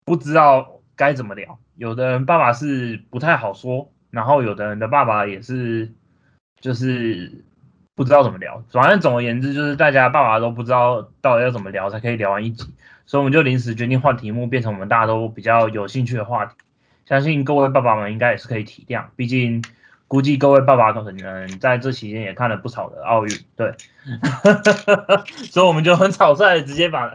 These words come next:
主题从父亲节聊爸爸这边改成我们今天来聊一下奥运吧。对，所以今天的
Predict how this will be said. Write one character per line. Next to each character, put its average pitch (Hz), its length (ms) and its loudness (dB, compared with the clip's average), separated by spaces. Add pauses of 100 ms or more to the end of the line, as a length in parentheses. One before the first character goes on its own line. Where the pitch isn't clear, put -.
(120)
主 135 140 -12
题 117 300 -10 (240)
从 131 380 -2 (180)
父 185 140 -2
亲 170 220 -2
节 127 180 2
聊 127 160 4
爸 160 160 4
爸 120 220 0
这 123 100 -8
边 127 240 -4
改 113 160 -6
成 110 240 -8
我 107 40 -8
们 110 200 -8
今 135 100 -4
天 151 80 0
来 135 120 2
聊 120 180 6
一 120 40 2
下 135 120 2
奥 135 220 4
运 123 220 -4
吧。 110 360 -2 (340)
对， 120 220 -2
所 139 220 2
以 139 100 0
今 175 180 -2
天 196 200 0
的 139 440 4